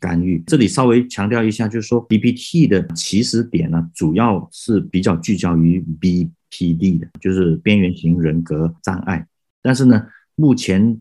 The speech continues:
大部分的文献也是聚焦于这个领域，当然包括它拓展当中也会提到像这种有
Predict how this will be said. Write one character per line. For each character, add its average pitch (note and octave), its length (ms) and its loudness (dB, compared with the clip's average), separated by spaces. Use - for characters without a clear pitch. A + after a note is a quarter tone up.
大 B2 140 -2
部 A2+ 100 -2
分 A2+ 160 0
的 G2+ 80 2
文 F2+ 140 2
献 G2 240 2
也 D#2 140 0
是 F#2 380 0
聚 F#2+ 220 -4
焦 F2+ 260 -2
于 D#2+ 160 0
这 E2 140 -4
个 F#2 100 0
领 D#2+ 140 0
域， E2+ 160 -2
当 B2 140 2
然 A#2+ 120 4
包 A#2+ 140 2
括 B2+ 140 0
它 A2 200 -4
拓 B2 220 -2
展 E2 180 -2
当 F#2+ 160 0
中 G2+ 180 2
也 E2 180 2
会 G#2 200 2
提 E2+ 200 -4
到 G2 200 0
像 G2 240 -2
这 G2 80 -2
种 E2 200 -2
有 E2 220 2